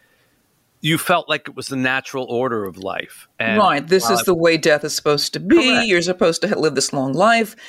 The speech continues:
Speaker 1: Correct.
Speaker 2: Um, and then when you're gone, it's like, you know, you can look back and said, you know, "Well done." And
Speaker 1: Right.
Speaker 2: I'm ready for the next phase.
Speaker 1: Right. And when you're young and looking at the person who's dying, it doesn't feel out of place. You're saddened. You don't, nobody wants to lose their grandparents,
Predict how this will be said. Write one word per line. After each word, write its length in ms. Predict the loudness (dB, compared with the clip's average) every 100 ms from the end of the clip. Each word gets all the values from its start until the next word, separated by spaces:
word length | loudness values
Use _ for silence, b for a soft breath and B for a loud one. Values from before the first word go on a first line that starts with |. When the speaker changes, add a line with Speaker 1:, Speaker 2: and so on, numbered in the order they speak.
| B
Speaker 1:
Correct. 300 | -4 0 0 2
Speaker 2:
Um, 260 | 2 0 -2
and 160 | 0 2
then 320 | 0 -4 -10 _
when 220 | -2 0 0
you're 160 | -2 0
gone, 300 | 2 2 2
it's 180 | 0
like, 240 | 0 0 -2
you 80 | -4
know, 80 |
you 80 | -2
can 120 | -2
look 180 | -4 0
back 240 | 0 0 0
and 120 | 0
said, 280 | 0 0 0
you 80 |
know, 340 | 2 2 2 -2 -6
"Well 240 | 0 2 2
done." 400 | 2 0 -2 -8 _ _ -4
And 300 | 0 0 2
Speaker 1:
Right. 180 | -2 -4 _ _ -8
Speaker 2:
I'm 260 | -8 -8 -2
ready 200 | -2 -2
for 80 | -2
the 60 |
next 240 | -2 -2 0
phase. 320 | 0 0 0
Speaker 1:
Right. 200 | -2 -2
And 140 | -4 -2
when 180 | -2 0
you're 100 | -2
young 380 | 0 0 0
and 220 | -4 -2 -2
looking 500 | -2 -2 -4 -4 -6
at 180 | -8 -8
the 60 | -8
person 400 | -6 -4 -8 -10
who's 180 | -12 -8
dying, 560 | -4 -4 -4 -8 -12 b b b
it 180 | -6 -2
doesn't 360 | -2 -2 -8 -12
feel 560 | -8 -2 0 -2 -6 _ -8
out 180 | -6 -6
of 120 | -8
place. 600 | -6 -4 -4 -10 -18 -12
You're 220 | -6 -4 -4
saddened. 640 | 0 0 0 -6 -12 -8
You 120 | -4
don't, 200 | -4 -2
nobody 240 | -2 -2 -2
wants 280 | -2 -4 -8
to 40 |
lose 280 | -8 -8 -4
their 120 | -4
grandparents, 800 | -2 -4 -4 -8 -6 -6 -8 -12